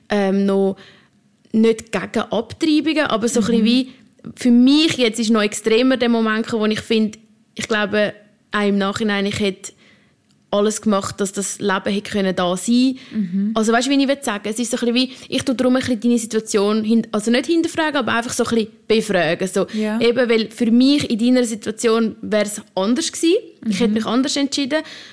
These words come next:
Speaker 1: Ich lasse aber jede Situation gelten und die Entscheidung, die eine Frau oder ein Mann in der, in dem Moment treffen. Aber ich sage dir einfach, ich glaube, ich hätte mich jetzt anders entschieden und darum tue ich gewisse Sachen so ein bisschen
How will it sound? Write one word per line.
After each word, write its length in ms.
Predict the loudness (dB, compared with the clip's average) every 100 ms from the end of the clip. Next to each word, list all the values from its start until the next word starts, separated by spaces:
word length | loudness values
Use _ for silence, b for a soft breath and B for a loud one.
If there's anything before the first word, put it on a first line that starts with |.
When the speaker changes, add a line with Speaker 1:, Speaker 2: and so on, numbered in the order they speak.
| B _ _
Speaker 1:
Ich 180 | -2 2
lasse 260 | 2 2 2
aber 140 | 0
jede 280 | 0 0 0
Situation 480 | -2 -4 0 0 0
gelten 340 | -2 -2 0
und 60 | 0
die 40 |
Entscheidung, 460 | 0 0 -2 -2 -2
die 260 | 0 2 0
eine 80 | -2
Frau 280 | -2 0
oder 160 | -2 0
ein 80 | 0
Mann 220 | 2 0
in 100 | 0
der, 460 | 0 0 0 -2 -4
in 80 | -2
dem 120 | 0
Moment 300 | 0 0 -2
treffen. 340 | -2 -2 -4 -8 -6
Aber 140 | -4
ich 200 | 0 -2
sage 360 | -2 -4 -2 -2
dir 200 | 0 0
einfach, 260 | 0 -4 -8 B B _ -4
ich 180 | -2
glaube, 200 | 0 -2
ich 160 | -2 -2
hätte 180 | -2 2
mich 240 | 2 2 0
jetzt 240 | -4 -2
anders 300 | 0 0 0
entschieden 320 | -2 0 0
und 140 | 0 2
darum 180 | 2 2
tue 180 | 2
ich 140 | 0 -2
gewisse 240 | -4 -2
Sachen 340 | -2 -2 -2 -8
so 120 | -8
ein 60 |
bisschen 200 | -4 -6